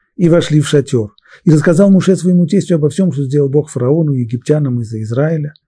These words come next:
обо всех испытаниях, которые встретились им на пути, и как Бог избавил их от них.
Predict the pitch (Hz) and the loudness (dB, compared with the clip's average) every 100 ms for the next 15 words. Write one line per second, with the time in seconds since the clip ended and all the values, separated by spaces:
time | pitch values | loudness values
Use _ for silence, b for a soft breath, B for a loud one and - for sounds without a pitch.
0 | b b b b 151 147 151 208 151 - | b b b b 0 2 2 0 0 -4
1 | 135 165 185 175 - 160 156 151 147 147 | -2 0 0 -2 -2 -2 0 -2 -2 -4
2 | - - - 151 147 143 123 147 143 139 | -10 -10 0 0 0 -4 -6 -6 -6 -8
3 | 127 131 127 b b - - 120 120 151 | -10 -10 -12 b b -8 -4 -2 0 0
4 | 151 123 110 123 120 117 117 _ _ - | 0 -6 -6 -8 -8 -12 -16 _ _ -12
5 | 120 - _ _ - 117 - 107 92 - | -12 -12 _ _ -20 -20 -12 -10 -10 -16